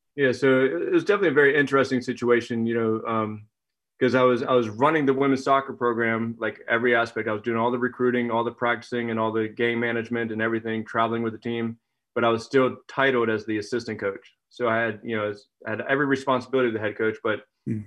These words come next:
Speaker 1: you know, but just as the title of the assistant coach. So, so when I actually made the transition to being the title of the head coach, there was, there was no difference whatsoever. Um, but certainly going from that first year of being the men's and women's assistant coach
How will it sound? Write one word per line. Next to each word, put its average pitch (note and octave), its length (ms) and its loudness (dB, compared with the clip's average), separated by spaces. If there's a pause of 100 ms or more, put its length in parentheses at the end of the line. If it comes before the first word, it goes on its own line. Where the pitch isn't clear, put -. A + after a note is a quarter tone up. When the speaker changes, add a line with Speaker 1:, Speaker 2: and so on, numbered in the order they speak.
(140)
Speaker 1:
you G#2+ 60 -6
know, G2+ 260 -2 (100)
but G#2+ 400 -4
just A2+ 200 -4
as G#2+ 100 -4
the G#2+ 80 -12
title A2 300 -2
of G#2 40 -4
the G#2 60 -6
assistant G#2+ 380 -6
coach. G#2+ 240 -2
So, A2+ 320 0 (400)
so C#3 120 4
when C3 100 6
I C3 140 4
actually D#3 220 0
made C3+ 180 4
the B2+ 60 0
transition B2+ 540 0
to A#2 500 2 (460)
being B2 340 4
the A2 80 2
title D#3 380 2
of - 80 2
the A2 100 0
head G#2+ 180 -2
coach, A2 260 0
there A#2 100 2
was, A2+ 180 -2
there A#2 160 0
was G#2+ 160 0
no A2+ 420 4 (540)
difference A#2 380 0
whatsoever. G#2+ 580 -2 (480)
Um, A2 240 0
but A2+ 160 4
certainly E3+ 360 2
going C3 340 4
from A#2+ 420 2 (200)
that A#2 380 0
first C3+ 300 4
year B2+ 220 4
of G#2+ 80 -2
being A#2+ 180 2
the A2+ 100 2
men's A#2+ 400 2
and A#2+ 240 0
women's A#2 280 0
assistant A#2 440 -4
coach A2 440 0